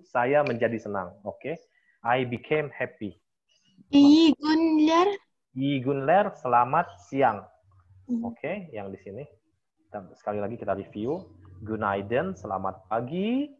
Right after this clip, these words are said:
Speaker 1: I Gunler, selamat siang. Lihat ada jamnya di sini, jam tujuh pagi. I Gunaiden. Lalu ada selamat siang, I Gunler.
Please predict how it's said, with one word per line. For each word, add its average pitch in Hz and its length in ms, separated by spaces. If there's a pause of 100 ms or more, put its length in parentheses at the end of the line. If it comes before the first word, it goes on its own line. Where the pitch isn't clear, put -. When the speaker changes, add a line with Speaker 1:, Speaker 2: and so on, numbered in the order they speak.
(580)
Speaker 1:
I 127 300
Gunler, 107 480
selamat 104 400
siang. 156 400
Lihat 156 160
ada 110 160
jamnya 107 400
di 131 100
sini, 131 300
jam 117 160
tujuh 113 320
pagi. 110 480 (180)
I 110 320
Gunaiden. 113 640 (520)
Lalu 117 200
ada 117 240
selamat 110 400
siang, 120 240 (560)
I 120 320
Gunler. 113 640